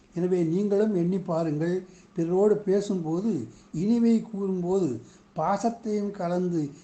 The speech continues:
எவ்வளவு அன்போடு பேச முடியுமோ பேசுங்கள். ஆனால் பகைவர்கள் கூட இப்படி பேசி கெட்ட வழியில் உங்களை திருப்பி விடலாம்.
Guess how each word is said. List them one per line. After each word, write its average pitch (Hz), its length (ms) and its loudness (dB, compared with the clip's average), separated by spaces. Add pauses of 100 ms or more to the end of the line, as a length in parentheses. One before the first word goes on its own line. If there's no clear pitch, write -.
(140)
எவ்வளவு 208 640 0
அன்போடு 208 460 0
பேச 175 340 -4
முடியுமோ 151 540 -2 (160)
பேசுங்கள். 147 580 -4 (360)
ஆனால் 160 560 0 (240)
பகைவர்கள் 202 680 2
கூட 170 460 0 (220)
இப்படி 170 300 0
பேசி 185 680 -2 (680)
கெட்ட 190 340 0
வழியில் 226 240 8
உங்களை 190 280 2
திருப்பி 185 320 -2
விடலாம். 160 380 0